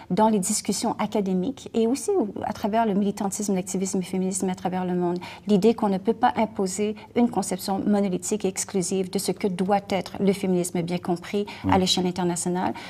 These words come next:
Speaker 1: Je crois qu'il y a beaucoup de mouvements un peu partout à travers le monde, notamment dans les pays non occidentaux,
Speaker 2: Mhm.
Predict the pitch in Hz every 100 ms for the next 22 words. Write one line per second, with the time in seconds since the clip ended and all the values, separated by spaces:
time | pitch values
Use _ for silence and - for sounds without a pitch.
0 | - - 190 - 240 - 185 208 208 180
1 | 269 - - 202 208 196 208 208 214 -
2 | - 196 247 233 - 254 240 208 202 202
3 | 190 190 220 240 233 277 269 226 226 196
4 | 180 180 202 202 214 208 - - - -
5 | 185 214 196 - 170 165 - - 110 101